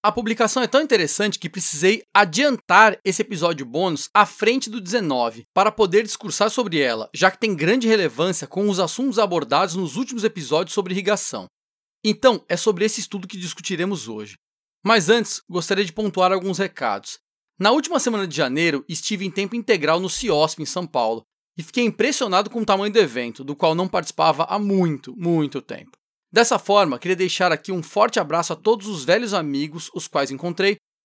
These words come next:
bem como também aos muitos novos amigos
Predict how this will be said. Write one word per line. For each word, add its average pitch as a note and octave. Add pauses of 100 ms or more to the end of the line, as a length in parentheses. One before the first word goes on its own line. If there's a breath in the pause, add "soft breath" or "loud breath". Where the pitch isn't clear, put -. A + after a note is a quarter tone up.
(140)
bem C4
como A3+
também D#3+ (120)
aos E3+
muitos A3+
novos F3+
amigos F3